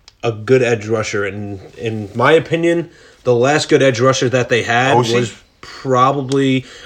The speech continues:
Speaker 1: I mean, you could say Osi, but, uh,
Speaker 2: Strahan?
Speaker 1: d-, yeah, uh, Jason Pierre-Paul.
Speaker 2: Okay, yeah.
Speaker 1: Um,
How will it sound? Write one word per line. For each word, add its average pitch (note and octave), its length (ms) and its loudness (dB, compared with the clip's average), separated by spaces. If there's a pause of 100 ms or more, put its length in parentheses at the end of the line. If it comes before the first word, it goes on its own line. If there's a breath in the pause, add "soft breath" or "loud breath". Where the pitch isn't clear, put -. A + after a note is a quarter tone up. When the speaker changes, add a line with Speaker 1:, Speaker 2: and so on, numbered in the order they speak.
Speaker 1:
I G3 80 -2
mean, A3+ 180 2
you A3+ 80 0
could A3+ 140 -6
say D#3 140 6
Osi, C#3 400 4
but, A#2+ 160 2
uh, - 20 -6
Speaker 2:
Strahan? B2 540 2
Speaker 1:
d-, A#2+ 80 -8
yeah, B2 260 0 (160)
uh, G#2+ 200 -2
Jason A#2+ 280 -2
Pierre-Paul. A#2 720 0
Speaker 2:
Okay, G#2 420 -2
yeah. A2+ 520 4
Speaker 1:
Um, A2+ 280 -4